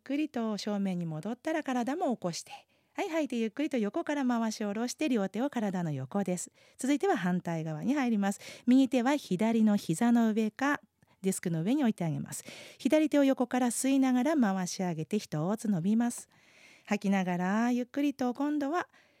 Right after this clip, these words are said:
右側に体を傾けていきます。左の脇のあたりが伸びていきます。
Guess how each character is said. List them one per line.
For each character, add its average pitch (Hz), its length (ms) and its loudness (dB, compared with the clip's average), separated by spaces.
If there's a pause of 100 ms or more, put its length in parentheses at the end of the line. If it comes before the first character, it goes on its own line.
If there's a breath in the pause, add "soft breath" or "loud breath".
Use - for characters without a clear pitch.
(160 soft breath)
右 220 320 4
側 269 300 2
に 294 160 0
体 160 400 -2
を 240 100 -2
傾 247 440 0
け 254 160 0
て 185 160 -2
い 156 100 -2
き - 160 -10
ま 147 320 -10
す。 - 160 -16 (720)
左 208 340 0
の 190 140 2
脇 180 280 0
の 254 140 4
あ 254 80 0
た 247 120 -4
り 269 120 -2
が 339 140 0
伸 226 140 4
び 190 100 -2
て 175 160 -4
い 160 80 -6
き 156 160 -8
ま 151 160 -6
す。 - 180 -14